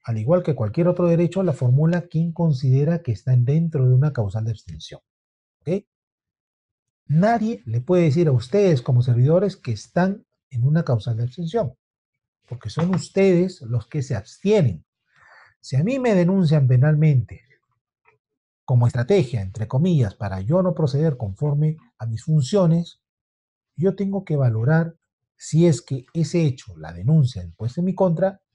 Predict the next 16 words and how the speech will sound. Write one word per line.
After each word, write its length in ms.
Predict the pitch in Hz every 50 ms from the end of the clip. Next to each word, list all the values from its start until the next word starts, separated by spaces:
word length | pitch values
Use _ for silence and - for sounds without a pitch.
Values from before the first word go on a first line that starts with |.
| _ _ _ _ _ _ _ _ _ _ _ _ -
me 180 | 156 160 190
hace 200 | 214 196 190 208
incurrir 500 | 202 202 196 180 - 160 151 165 170 156
a 60 | 139 139
mí 180 | 165 180 160
como 220 | - - 101 92 95
servidor 340 | - 92 98 131 160 156
público 440 | - 196 196 190 196 190 - 208 - -
en 160 | - 151 151 170
alguna 380 | 170 170 175 196 233 233 233
de 80 | 226 220
las 160 | 226 190 -
causales 460 | - 160 131 127 151 165 185 190 170
de 60 | 170
abstención. 600 | 160 - - - 98 98 - - 208 180 123 - - _ _ _ _ _ _ _ _ _ _ _ _ _ _ _
¿Ok? 140 | _ - -